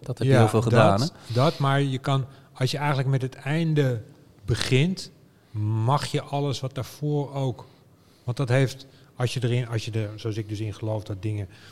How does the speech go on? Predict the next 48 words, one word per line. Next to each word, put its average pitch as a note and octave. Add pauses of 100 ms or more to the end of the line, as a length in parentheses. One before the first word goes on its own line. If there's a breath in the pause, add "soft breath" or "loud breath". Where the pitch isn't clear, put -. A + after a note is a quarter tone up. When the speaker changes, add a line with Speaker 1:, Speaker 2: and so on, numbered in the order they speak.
(120)
Speaker 2:
oorzaak-gevolg A#2+
zijn C#3+
en C3
zo. A#2+
Dus A#2
dan A#2+
kan C3
je B2
de A#2
dingen B2
die, A2+ (920 soft breath)
die B2+
ervoor A#2+
gebeurd A2+
zijn, A#2+
die D3+
kan B2
je G2
gebruiken G#2
om A2+
dan G#2+
soort G#2
iets -
te -
duiden. G2+
Speaker 1:
Ja. G2 (160)
Speaker 2:
Vooruitkijken C#3
is C3
dan B2+
altijd A#2+
wel A2+
weer A2
wat G2+
lastiger. G#2 (260)
Dat G2
doe G2
ik -
dus G2
ook F#2
niet G2
zo -
heel F#2
vaak. G#2 (120)
Maar, G#2
ehm, G2 (560)
ja, C3+
ja, C#3+
die, D#3+